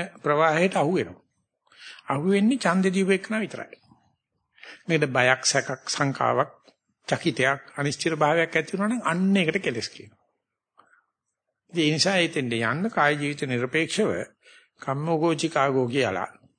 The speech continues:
රාජා හෝ මා හෝ ගංගා හෝ කියලා වෙන ඕනේ ඔන්න ගිනි අඟුරක් වෙච්චවයි කියලා යන්න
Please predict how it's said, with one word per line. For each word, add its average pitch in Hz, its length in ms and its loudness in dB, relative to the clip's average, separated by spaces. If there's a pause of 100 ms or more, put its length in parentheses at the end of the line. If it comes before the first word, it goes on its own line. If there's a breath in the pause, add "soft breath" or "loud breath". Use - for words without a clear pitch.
(460)
රාජා 151 360 0
හෝ 165 180 2
මා 160 200 0
හෝ 156 160 4
ගංගා 143 380 2
හෝ 123 160 2
කියලා 110 400 -4 (500 loud breath)
වෙන 139 200 0
ඕනේ 165 340 2
ඔන්න 170 140 -2
ගිනි 156 240 0
අඟුරක් 156 260 -2
වෙච්චවයි 156 440 0
කියලා 156 340 0
යන්න 175 220 2